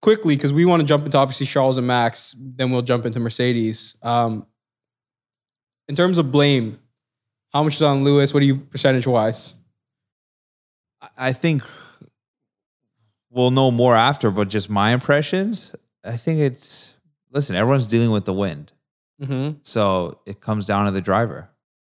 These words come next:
Speaker 1: I think it's fifty fifty. I think it's the driver and the wind. Um, also, too, it's a setup, right? 'Cause George had this,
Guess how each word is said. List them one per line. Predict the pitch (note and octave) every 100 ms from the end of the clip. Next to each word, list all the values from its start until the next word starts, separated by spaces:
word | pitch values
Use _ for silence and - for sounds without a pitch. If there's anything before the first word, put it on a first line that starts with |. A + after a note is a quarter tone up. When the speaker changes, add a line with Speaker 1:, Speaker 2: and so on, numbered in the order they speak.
| _
Speaker 1:
I | F#3
think | C4+
it's | D3
fifty | D3 C#3 B2
fifty. | A#2+ A2+ C3 C#3
I |
think | D3 D#3
it's |
the | C#3
driver | B2+ B2+ B2 A#2+
and | A2+
the | A#2+
wind. | C3+ D3+ D#3+ - B2
Um, | B2 B2 A#2+ B2 _ _ _ _ _ _ _ _ -
also, | G3+ A3
too, | F3+ - A3 E3+
it's | C3+
a | C3+
setup, | - F#3 G3 -
right? | B2+ D3
'Cause | D3 D3
George | C#3+ D#3+ G3 -
had | F3+ D#3+
this, | C#3+ -